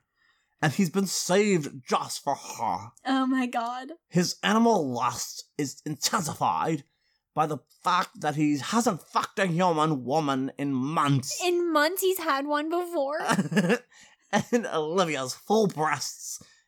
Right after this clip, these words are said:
Speaker 1: and the lusty scent of her moistening crotch
Speaker 2: <laughs>
Speaker 1: are driving the beast wild.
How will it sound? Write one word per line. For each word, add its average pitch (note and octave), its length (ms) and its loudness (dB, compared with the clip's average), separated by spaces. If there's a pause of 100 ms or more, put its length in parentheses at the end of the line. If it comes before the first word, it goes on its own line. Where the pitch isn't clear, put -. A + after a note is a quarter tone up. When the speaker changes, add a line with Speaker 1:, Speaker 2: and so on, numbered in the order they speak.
(120)
Speaker 1:
and D#3 160 2
the C3 60 4
lusty D3 680 -2
scent C#3+ 500 -2
of B2+ 140 0
her B2+ 120 0
moistening D3+ 760 0
crotch - 640 -4 (200)
Speaker 2:
<laughs> F5+ 200 2
Speaker 1:
are D3+ 180 4
driving D3 640 2
the C#3 140 2
beast C3+ 340 0
wild. A#2 1120 0